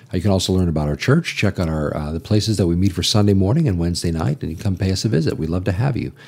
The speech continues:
You can also watch our live streams from there as well on Sunday mornings and Wednesday nights, and we also post these podcasts there as well.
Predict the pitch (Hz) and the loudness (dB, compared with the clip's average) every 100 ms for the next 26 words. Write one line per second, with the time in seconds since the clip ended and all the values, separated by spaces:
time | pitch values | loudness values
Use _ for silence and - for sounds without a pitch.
0 | - - - - 147 143 127 123 104 92 | -20 -20 -20 0 2 4 4 4 4 4
1 | 98 110 - 85 69 - 73 71 69 82 | 4 2 0 -2 -2 -4 -4 -4 -6 -4
2 | 82 71 67 - 76 71 69 69 69 69 | -4 -4 -4 -4 -4 -6 -6 -8 -8 -8
3 | 65 65 73 67 127 - 80 82 80 - | -8 -8 -8 -8 -10 -8 -4 -2 -2 -4
4 | 80 - 73 - - - 71 - - - | -6 -6 -6 -8 -10 -8 -10 -10 -12 -10
5 | - 71 - 90 - | -8 -8 -6 -6 -6